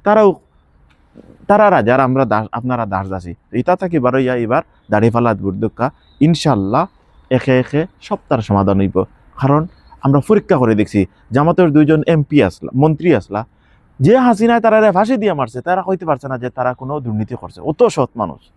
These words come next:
দুই নম্বর বিষয় লগে হা ভোট দিতা, একটা পিঙ্ক কালার, গোলাপি কালার খাকজ, হা ভোট দিতা, সবরে হোক্কা, যেখানে হা ভোট দিতা, হা ভোট দিলে আর কেউ হাসিনার মতো স্বৈরাচার হইতে পারতো না, আর ইলা মানুষও মারতে পারতো না। এই নিয়মগুলা ইনো দেয়া আছে।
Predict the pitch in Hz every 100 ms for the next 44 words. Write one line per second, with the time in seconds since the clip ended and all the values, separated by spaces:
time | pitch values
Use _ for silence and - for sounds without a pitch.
0 | _ _ _ _ _ - - - 151 240
1 | 262 233 190 190 185 160 120 139 151 151
2 | 135 113 - 92 82 _ _ _ _ -
3 | 120 139 127 120 - - 170 160 151 123
4 | 117 117 131 147 156 135 120 - 113 92
5 | 110 110 _ - 123 113 120 110 104 101
6 | - 160 147 120 101 - - - _ _
7 | _ - _ 147 135 190 214 170 147 135
8 | 139 123 113 120 185 - _ - 147 180
9 | 208 247 202 175 156 151 160 151 127 123
10 | 139 131 147 151 117 110 110 131 120 104
11 | 104 107 104 98 107 113 107 104 135 123
12 | 101 - 92 - 95 92 _ - 160 151
13 | 135 117 120 110 101 101 92 87 90 -